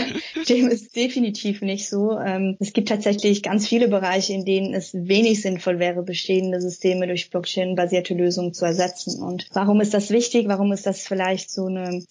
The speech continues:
ein Hindernis? Es ist halt immer ein bisschen heikel, Blockchain als Allheilmittel zu versprechen. Und das hat auch seine Kosten. Wenn die Versprechen nicht realisiert werden, macht das den,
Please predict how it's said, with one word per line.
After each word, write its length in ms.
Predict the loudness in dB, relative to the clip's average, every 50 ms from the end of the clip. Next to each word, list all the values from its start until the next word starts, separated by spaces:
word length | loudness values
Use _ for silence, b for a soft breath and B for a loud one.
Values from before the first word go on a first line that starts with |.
| -10 -6
ein 140 | -4 -2 2
Hindernis? 680 | 4 6 6 6 6 4 4 4 2 2 0 -6 -12 -10
Es 60 | -8
ist 120 | -6 -2 0
halt 120 | 2 2
immer 160 | 4 4 4
ein 80 | 6 4
bisschen 320 | 4 4 2 -2 -2 0
heikel, 320 | 0 -2 -2 -2 -2 -6 -2
Blockchain 380 | 0 -2 -2 0 -2 -2 0
als 140 | -2 -2 -4 -2
Allheilmittel 800 | 0 0 0 0 0 2 4 4 6 4 4 2 0 -4 -8
zu 140 | -6 -8 -10
versprechen. 720 | -10 -8 -6 -6 -8 -8 -8 -10 -10 -8 -8 -8 -6 -6 -4
Und 360 | -4 -4 -4 -4 -4 -2 -2
das 160 | -2 -2 0
hat 100 | 0 0
auch 80 | 0 0
seine 220 | 2 2 2 2
Kosten. 400 | 0 0 -2 -2 -2 -4 -2 0
Wenn 120 | 2 2
die 120 | 2 0 0
Versprechen 520 | 2 2 2 2 4 2 2 2 4 4
nicht 220 | 4 4 2 2 2
realisiert 560 | 2 2 2 0 2 2 2 2 2 0 0
werden, 600 | 0 0 0 0 -2 0 2 2 2 2 2 0 0
macht 340 | 2 2 4 4 2 -2 0
das 300 | 0 0 0 -2 -4 -4
den, 580 | -2 0 0 0 0 -2 -2 -4 -6 -10 -12